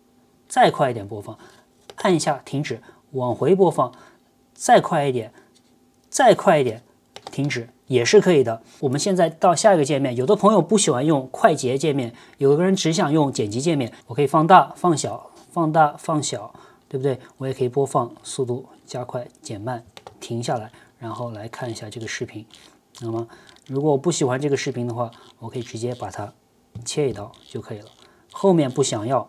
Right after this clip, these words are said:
直接切掉就可以了。OK，停下来，放大一点，然后再精准的来去过。比如说这里，哎，前面我都不要删掉，然后后面我都不要删掉，然后这里呢，我再看一下，前面这些我都不要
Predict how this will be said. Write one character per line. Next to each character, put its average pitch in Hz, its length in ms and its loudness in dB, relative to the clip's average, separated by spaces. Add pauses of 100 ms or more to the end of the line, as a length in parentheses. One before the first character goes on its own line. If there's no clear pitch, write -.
(140)
直 113 120 -14
接 120 160 -12 (120)
切 - 180 -12
掉 113 180 -6 (140)
就 - 140 -14
可 - 100 -14
以 104 60 -12
了。 - 100 -20 (960)
OK， 120 180 -8 (280)
停 123 180 -6
下 139 120 -2
来， 110 140 -6 (200)
放 135 240 -6
大 135 180 0
一 120 100 -2
点， 127 240 -12 (200)
然 110 120 -14
后 113 160 -10
再 120 200 -8
精 135 200 -6
准 113 220 -6
的 98 140 -12
来 98 120 -16
去 - 220 -16
过。 113 220 -14 (420)
比 117 80 -14
如 110 140 -12
说 120 200 -10 (160)
这 - 160 -8
里， 113 200 -10 (380)
哎， 131 200 -6
前 - 180 -10
面 120 140 -6
我 104 60 -8
都 107 100 -8
不 110 140 -12
要 107 120 -12 (460)
删 110 180 -14
掉， 110 200 -14 (360)
然 110 140 -16
后 101 80 -12
后 127 200 -12
面 110 180 -12 (260)
我 110 80 -14
都 104 140 -10
不 104 80 -12
要 104 120 -14 (140)
删 107 240 -12
掉， 104 140 -14 (400)
然 113 80 -16
后 110 40 -12
这 127 160 -10
里 110 100 -8
呢， 101 140 -14
我 95 80 -16
再 104 120 -16
看 104 200 -14
一 95 40 -16
下， - 200 -20
前 - 220 -12
面 117 80 -6
这 123 100 -6
些 110 140 -10
我 101 80 -12
都 107 100 -12
不 101 120 -14
要 104 100 -18